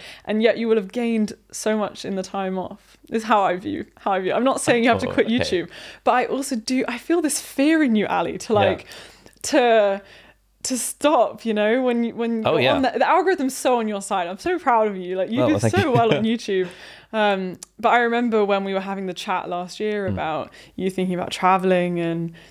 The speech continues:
Speaker 1: increasing your surface area for serendipity.
Speaker 2: All that stuff,
Speaker 1: <laughs>
Speaker 2: yeah.
Speaker 1: All that stuff. Yeah, and I can imagine it must feel even further away when it's like, you know, you've got a team and you're learning all this stuff on this incredible business side. Um, but yeah,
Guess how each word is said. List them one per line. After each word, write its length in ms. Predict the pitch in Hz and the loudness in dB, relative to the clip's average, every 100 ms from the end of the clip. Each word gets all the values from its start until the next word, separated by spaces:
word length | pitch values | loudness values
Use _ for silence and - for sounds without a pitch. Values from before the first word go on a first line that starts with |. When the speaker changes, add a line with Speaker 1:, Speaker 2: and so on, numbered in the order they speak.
| - | -10
Speaker 1:
increasing 460 | - 202 - 208 214 | -4 -2 0 -2 0
your 80 | 202 | 0
surface 400 | - 208 196 185 | 2 2 2 -2
area 320 | 190 208 208 190 | -2 0 0 -2
for 100 | 190 | -4
serendipity. 720 | - 226 214 202 196 190 196 | 0 2 2 0 -2 -2 0
Speaker 2:
All 140 | 113 | 2
that 160 | 101 190 | 2 2
stuff, 240 | - 92 | 0 0
Speaker 1:
<laughs> 20 | 349 | 2
Speaker 2:
yeah. 200 | 370 415 | 2 4
Speaker 1:
All 180 | 349 339 | 4 4
that 240 | 330 349 | 4 2
stuff. 460 | - 269 226 196 - - - - - | 2 2 2 0 -4 -20 -20 -12 0
Yeah, 440 | 226 233 202 151 | 4 4 4 2
and 420 | - 202 196 190 - - | 0 2 0 -4 -6 -2
I 80 | 208 | 0
can 120 | 220 | 0
imagine 320 | 208 208 208 | 2 2 2
it 40 | 190 | -2
must 200 | 202 - | -2 -2
feel 340 | 214 196 185 - | 0 2 0 -2
even 160 | 196 190 | -4 0
further 280 | 190 185 185 | 2 2 2
away 280 | 190 180 | 4 2
when 160 | 156 - | 2 -2
it's 100 | - | -6
like, 320 | - - - | -6 -6 -10
you 60 | - | -8
know, 60 | 160 | -6
you've 140 | 151 | -4
got 120 | - | -4
a 60 | - | -4
team 360 | - 196 180 | -4 -4 -4
and 60 | 175 | -4
you're 100 | 170 | -2
learning 300 | 180 175 170 | 0 0 -2
all 80 | 175 | -4
this 240 | 180 - - - | -4 -8 -10 -12
stuff 400 | - - 196 196 | -4 0 0 0
on 120 | 180 | -2
this 260 | 180 - - _ | -2 -6 -10 _
incredible 420 | 202 196 226 185 | -8 0 2 2
business 340 | 185 220 202 185 | 2 2 0 -2
side. 340 | 175 143 147 - - - - - | -2 -2 -4 -8 -16 -20 -20 -6
Um, 480 | 196 185 175 175 185 _ - - _ _ _ _ | 2 2 2 -4 -10 _ -14 -14 _ _ _ _
but 100 | - | -8
yeah, 400 | - 240 160 87 | 0 2 2 -2